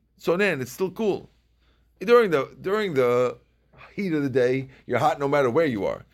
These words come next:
And what time of the day is it that you're hot in the sun, but you're, you're cool in the shade? Heve omer zu arba shot. And therefore, it's, when it says, "V'cham hashemesh ben amas,"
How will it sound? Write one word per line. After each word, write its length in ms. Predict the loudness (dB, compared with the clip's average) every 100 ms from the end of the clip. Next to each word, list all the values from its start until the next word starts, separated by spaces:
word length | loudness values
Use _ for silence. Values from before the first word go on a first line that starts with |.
| -20 -20 -10
And 220 | -6 0
what 220 | 0 0
time 300 | 0 2 2
of 60 | 2
the 60 |
day 140 | 2 0
is 240 | 0 0
it 240 | 0 -2 -20 -20 _ 2
that 200 | 2 2
you're 200 | 0 0
hot 580 | 4 4 4 -2 -20 -20 _ _ _ -10
in 100 | -8
the 160 | -6
sun, 360 | -2 -4 -4 -10 -18 _ _ -10
but 160 | -6
you're, 240 | -2 0 -2 -6 _ -20 -20 _ _ _ _ -4
you're 320 | 2 4 2
cool 420 | 0 0 2 2
in 80 | 0
the 80 | -2
shade? 420 | 0 0 0 -10 _ _
Heve 240 | -8 -4
omer 420 | 0 2 2 2
zu 320 | 0 -4 -6 -8 -4
arba 300 | -2 0 0
shot. 500 | -2 -4 -4 -12 -20 _ -12
And 140 | -6 -2
therefore, 340 | -2 2 2
it's, 140 | 2
when 240 | -4 -4 -4
it 60 |
says, 200 | -2 -2
"V'cham 380 | -2 -2 0 0
hashemesh 440 | 0 -2 -4 -6 -6
ben 140 | -4
amas," 640 | 0 2 2 0 -8 -14